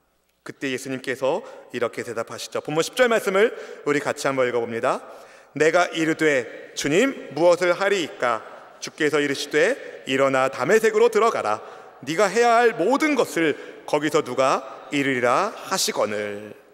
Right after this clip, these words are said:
아멘. 사랑하는 성도 여러분, 부활의 예수님 만나는 그 순간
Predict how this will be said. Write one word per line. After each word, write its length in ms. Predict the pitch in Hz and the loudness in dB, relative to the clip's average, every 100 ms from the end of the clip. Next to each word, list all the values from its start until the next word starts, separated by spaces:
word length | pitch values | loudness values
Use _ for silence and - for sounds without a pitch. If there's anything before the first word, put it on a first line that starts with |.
| - | -14
아멘. 580 | - 113 110 113 117 - - _ _ _ _ _ _ _ _ _ _ _ _ _ _ _ | -10 -8 -10 -14 -18 -20 -20 _ _ _ _ _ _ _ _ _ _ _ _ _ _ _
사랑하는 260 | 160 151 | 0 2
성도 180 | 147 151 | 0 0
여러분, 480 | 127 113 117 117 110 - - - - _ _ - | 0 -2 -4 -6 -8 -16 -20 -20 -20 _ _ -4
부활의 420 | 214 277 285 277 | 4 4 6 4
예수님 260 | 262 277 | 2 2
만나는 440 | 269 247 269 285 277 | 2 2 4 4 2
그 140 | 233 | 0
순간 460 | 247 294 311 269 | 0 2 4 2